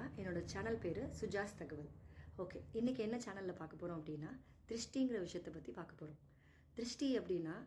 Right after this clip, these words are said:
எல்லாருக்கும் தெரியும், கண்ணு பட்டுருச்சுன்னு சொல்றாங்க, எங்க வீட்டை எப்ப பார்த்தாலும் கஷ்டப்படுறோம், திருஷ்டி பட்டிருக்குன்னு சொல்றாங்க, அதை மாட்டணுங்கிறாங்க, இதை மாட்டணுங்கிறாங்க அப்படின்னு நிறைய பேர் நிறைய அட்வைஸ் கொடுத்துருப்பாங்க.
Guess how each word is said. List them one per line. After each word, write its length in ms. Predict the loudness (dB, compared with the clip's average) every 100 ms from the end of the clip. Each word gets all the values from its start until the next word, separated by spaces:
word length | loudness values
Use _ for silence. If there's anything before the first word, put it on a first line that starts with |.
| -10
எல்லாருக்கும் 360 | -4 -4 0 0
தெரியும், 280 | 0 0 -6 -10 -18 -6
கண்ணு 200 | -2 0
பட்டுருச்சுன்னு 460 | 0 -2 -2 -2 0
சொல்றாங்க, 340 | 0 2 2 2 0 -2
எங்க 120 | 0
வீட்டை 260 | 2 2 0 -2
எப்ப 120 | -6
பார்த்தாலும் 400 | -2 -2 -2 -4 -4
கஷ்டப்படுறோம், 540 | -6 -8 -6 -4 -4 -6 -16 -10 0
திருஷ்டி 280 | 0 0
பட்டிருக்குன்னு 480 | 0 2 0 -4 -2
சொல்றாங்க, 320 | -2 -2 -2 -2 -2 -10 -20 -10
அதை 220 | -2 0
மாட்டணுங்கிறாங்க, 680 | 2 2 2 2 2 0 0
இதை 180 | 0 0
மாட்டணுங்கிறாங்க 560 | 0 0 -2 0 2 0 -2
அப்படின்னு 360 | -6 -4 -4
நிறைய 340 | -2 2 4 6
பேர் 260 | 4 2
நிறைய 340 | 0 2 2 2
அட்வைஸ் 300 | 2 2 0
கொடுத்துருப்பாங்க. 460 | -6 -8 -8 -6